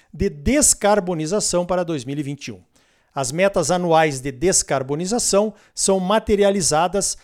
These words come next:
através da emissão dos cebios, os créditos de descarbonização que as empresas distribuidoras de combustíveis precisarão adquirir em dois mil e vinte e um. Quem emite os cebios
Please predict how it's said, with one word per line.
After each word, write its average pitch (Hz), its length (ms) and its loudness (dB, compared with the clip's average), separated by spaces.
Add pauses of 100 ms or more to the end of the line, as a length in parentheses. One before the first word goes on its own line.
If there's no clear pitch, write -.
(140)
através 156 540 0
da 160 140 2
emissão 190 500 0
dos 165 160 -4
cebios, 214 840 2 (300)
os 156 180 -4
créditos 185 760 0
de 151 80 -4
descarbonização 190 1200 0 (320)
que 190 100 -4
as 214 180 2
empresas 170 520 0
distribuidoras 156 840 0
de 175 180 -2
combustíveis 208 960 -2 (260)
precisarão 196 600 2
adquirir 170 560 -2
em 185 100 -2
dois 147 240 -2
mil 160 140 -4
e 143 60 -2
vinte 135 320 -10
e - 20 -12
um. 87 100 -18 (340)
Quem 226 220 2
emite 233 340 4
os 175 100 2
cebios 196 680 2